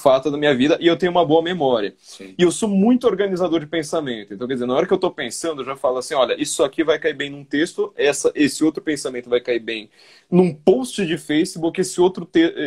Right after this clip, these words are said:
Speaker 1: esse, esse outro pensamento ele vai cair bem num, num, num podcast." Então, eu já vou esquematizando,
Speaker 2: Sim.
Speaker 1: eu já ensaiei o podcast na prática, pelo menos, ah,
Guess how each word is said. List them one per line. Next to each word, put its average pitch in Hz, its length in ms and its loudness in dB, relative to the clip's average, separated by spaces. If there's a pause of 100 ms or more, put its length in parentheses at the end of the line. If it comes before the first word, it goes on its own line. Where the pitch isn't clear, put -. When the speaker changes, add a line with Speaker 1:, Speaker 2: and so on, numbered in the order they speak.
Speaker 1:
esse, 151 280 -2
esse 156 180 -6
outro 156 160 -8
pensamento 147 420 -10
ele 151 120 -4
vai 156 120 -2
cair 147 180 -2
bem 131 220 -4
num, 143 200 -16
num, 147 160 -16
num 147 100 -16
podcast." 139 500 -4
Então, 135 180 -8
eu 143 60 -8
já 160 80 4
vou 147 140 -2
esquematizando, 160 760 -2
Speaker 2:
Sim. - 240 -18
Speaker 1:
eu 156 120 6
já 175 200 4 (260)
ensaiei 175 760 2
o 135 80 -6
podcast 120 600 -4
na 113 140 -8
prática, 110 720 -2 (720)
pelo 123 240 4
menos, 131 460 -2
ah, 120 60 -6